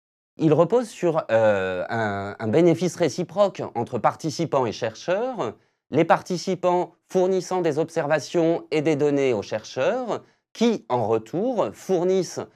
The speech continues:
des protocoles et des résultats aux participants. Alors, ce cercle vertueux entre chercheurs et participants ne fonctionne pas tout seul. Il nécessite la présence d'animateurs qui facilitent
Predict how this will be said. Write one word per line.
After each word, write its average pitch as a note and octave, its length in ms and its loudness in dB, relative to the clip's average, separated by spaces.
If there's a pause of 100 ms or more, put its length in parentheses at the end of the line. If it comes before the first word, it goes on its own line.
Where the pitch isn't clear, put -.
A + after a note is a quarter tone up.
(220)
des E3+ 140 4
protocoles E3 760 0
et F3+ 120 2
des F3 120 6
résultats C3+ 760 0
aux G3+ 220 -2
participants. D#3 840 -6 (1120)
Alors, C#3+ 260 4
ce D#3+ 120 0
cercle F#3 440 -2
vertueux D3+ 560 0
entre G#2+ 280 -4
chercheurs C#3 540 -4
et G2 80 -2
participants A2 600 -4
ne F#3 100 -2
fonctionne C#3+ 400 -4
pas E3 140 0
tout E3 140 -4
seul. G2 480 -2 (380)
Il D#3 200 6
nécessite D#3 680 0
la A#2 100 0
présence C3 420 -2
d'animateurs C3+ 920 0
qui C#3+ 160 -8
facilitent F#3+ 720 -4